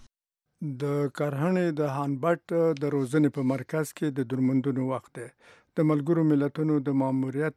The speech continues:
پورې مربوط د جنوبي کوریا سوله ساتونکو په دوه زره پنځلسم کال کې دغه مرکز د جنوبي سودان د بور په نامه سیمه کې جوړ کړ. زده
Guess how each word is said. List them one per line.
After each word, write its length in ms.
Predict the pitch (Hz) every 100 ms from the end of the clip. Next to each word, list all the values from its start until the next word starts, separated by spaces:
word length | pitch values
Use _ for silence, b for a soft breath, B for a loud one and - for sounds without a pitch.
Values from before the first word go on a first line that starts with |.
| -
پورې 240 | 147 143 139 131
مربوط 360 | 123 117 147 -
د 20 | 135
جنوبي 360 | 127 131 123 143 -
کوریا 260 | 135 139 131
سوله 240 | - 135 127 -
ساتونکو 720 | 147 127 - 165 165 - 165 165 143
په 80 | 143 139 135
دوه 120 | 135 143
زره 140 | 127 120 -
پنځلسم 440 | 131 127 - 147 143
کال 160 | 160 160
کې 160 | - 135
دغه 160 | 139 123
مرکز 340 | 127 127 - 151
د 160 | 123 117
جنوبي 360 | 135 127 123 135
سودان 480 | - 131 131 147 139 120
د 80 | 117
بور 180 | 160 196 - B B B _
په 100 | 160 147
نامه 200 | 143 147 -
سیمه 240 | 160 151 -
کې 100 | 127
جوړ 160 | 131 127 -
کړ. 160 | - _ b b b _ 165
زده 120 | 147